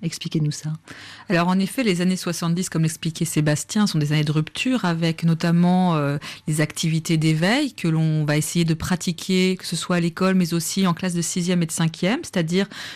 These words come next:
Speaker 2: que théoriquement, il n'y avait plus de programme. L'enseignant partait finalement de l'existant, du, du vécu des élèves pour leur faire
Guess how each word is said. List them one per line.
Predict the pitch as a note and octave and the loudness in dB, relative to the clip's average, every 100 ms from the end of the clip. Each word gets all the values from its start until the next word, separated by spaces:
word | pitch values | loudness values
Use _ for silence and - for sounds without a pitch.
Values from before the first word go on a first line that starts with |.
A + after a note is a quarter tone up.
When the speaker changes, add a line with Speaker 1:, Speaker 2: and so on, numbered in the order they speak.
| - | -16
Speaker 2:
que | - G3 | -4 -4
théoriquement, | - C4 B3 A3 A3+ | 0 0 0 0 0
il | B3+ | 2
n'y | A3 | 2
avait | F#3+ F#3 | 0 -2
plus | G#3 | -4
de | G#3 | -6
programme. | - E3 D3 C3+ C#3+ - - - | -6 -6 -4 -4 -6 -14 -20 -2
L'enseignant | E3+ E3 G3 F#3+ G#3+ C4 | 0 2 2 4 4 2
partait | G#3 G3+ - G#3 G#3 | 0 -2 -2 -2 0
finalement | G#3 F#3 F3 G3 | -2 -2 0 2
de | F#3+ | 2
l'existant, | F3 F3+ F3 F3+ - F3 F#3 C4+ | 2 0 0 -2 -2 0 0 2
du, | C#4+ E3+ F3 | 0 0 0
du | D#3+ E3 | 2 2
vécu | F3 G#3+ - | 2 0 0
des | A#3+ A3+ G#3 | 0 2 2
élèves | G3 G3 B3 C#4+ E3+ D#3+ | 2 2 0 0 -2 -4
pour | A#3 B3+ | -4 -2
leur | A3+ | -2
faire | G#3+ G#3 G3 A#3+ | -2 -2 0 -2